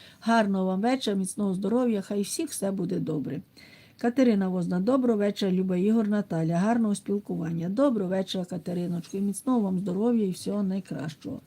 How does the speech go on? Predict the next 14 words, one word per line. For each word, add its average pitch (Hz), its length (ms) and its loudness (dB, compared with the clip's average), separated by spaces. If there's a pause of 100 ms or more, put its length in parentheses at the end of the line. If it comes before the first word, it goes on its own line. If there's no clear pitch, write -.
(480)
Тетяна 240 480 2
Павлюк, 185 480 0
Люба, 214 320 4
в-, 190 460 -2
е, 196 380 2
в-, 202 240 0 (100)
а 202 320 2
взагалі 214 560 4
хороша 240 500 0
коза 208 380 2
скільки 226 440 -2
може 196 280 0
давати 196 440 0
молока? 185 520 -2